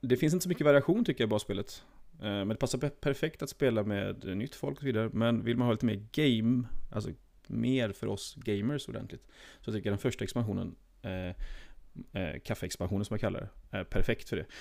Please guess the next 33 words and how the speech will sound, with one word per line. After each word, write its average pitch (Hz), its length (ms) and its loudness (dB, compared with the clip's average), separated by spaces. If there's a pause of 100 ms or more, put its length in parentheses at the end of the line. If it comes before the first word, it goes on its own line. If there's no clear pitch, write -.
(260)
För - 80 -12
då 120 240 4 (480)
utökar 120 480 2
man, 156 260 2
eh, 135 340 0
Istanbul 101 380 -2
till 92 200 -6
tjugo 110 400 -2
platser - 340 -6
istället. - 500 -8 (580)
Och, - 440 -4
eh, 95 260 -2 (240)
involverar 101 400 0
lite 101 440 -2
fler 92 520 -4 (380)
element 104 420 -2
som 98 120 -6
jag 95 80 -8
tycker 92 140 -10
finns - 260 -4
lite 151 360 0
fler 110 200 -2
strategier 156 540 -2
att, - 300 -6 (240)
eh, 127 260 4
ta 151 360 6
under 139 160 2
spelets 120 260 -2
gång. 113 240 4 (600)
Och 104 460 2
det 110 80 0
känns 104 220 0
mer, 98 360 0